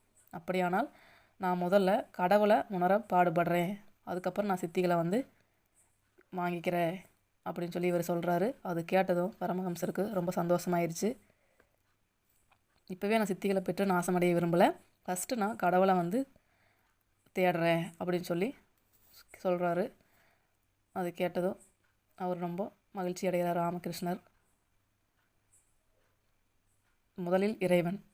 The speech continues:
பிறகு உலகம்" என்பதுதானே ராமகிருஷ்ணரின் உபதேசம். இதுதான் வந்து ராமகிருஷ்ணரோட உபதேசம். அதுதான் வந்து விவேகானந்தரும் சொல்லியிருக்காரு. அது கேட்டது அவருக்கு ரொம்ப சந்தோஷமாயிடுச்சு.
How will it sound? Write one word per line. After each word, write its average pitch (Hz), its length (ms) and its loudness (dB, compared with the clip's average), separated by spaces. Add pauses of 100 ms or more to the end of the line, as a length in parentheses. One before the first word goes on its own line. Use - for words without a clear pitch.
(280)
பிறகு 190 340 -2
உலகம்" 180 400 -2
என்பதுதானே 175 600 2
ராமகிருஷ்ணரின் 175 680 0
உபதேசம். 170 580 0 (320)
இதுதான் 185 320 4
வந்து 185 300 -2
ராமகிருஷ்ணரோட 175 800 0 (340)
உபதேசம். 175 540 2 (1120)
அதுதான் 190 340 4
வந்து 202 320 2 (200)
விவேகானந்தரும் 185 680 4
சொல்லியிருக்காரு. 175 640 -2 (140)
அது 170 140 -10
கேட்டது 180 300 0
அவருக்கு 175 340 0
ரொம்ப - 40 -
சந்தோஷமாயிடுச்சு. 165 720 -2